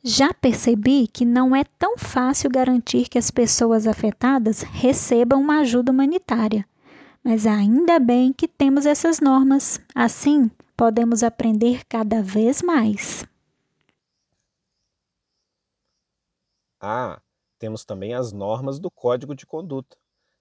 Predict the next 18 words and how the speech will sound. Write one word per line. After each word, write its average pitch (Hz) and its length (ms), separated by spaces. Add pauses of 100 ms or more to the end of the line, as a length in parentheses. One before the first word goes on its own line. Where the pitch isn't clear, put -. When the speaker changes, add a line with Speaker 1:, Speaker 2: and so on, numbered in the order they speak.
(120)
Speaker 2:
que 110 100
fala 104 280
sobre 98 340
como 151 320
deve 110 220
ser 107 240
o - 40
comportamento 131 880
das 90 200
pessoas 143 680 (300)
e 180 120
organizações 143 840
no 151 80
momento 147 540
da 104 140
ajuda. 92 440 (680)
Por 92 140
exemplo, 107 500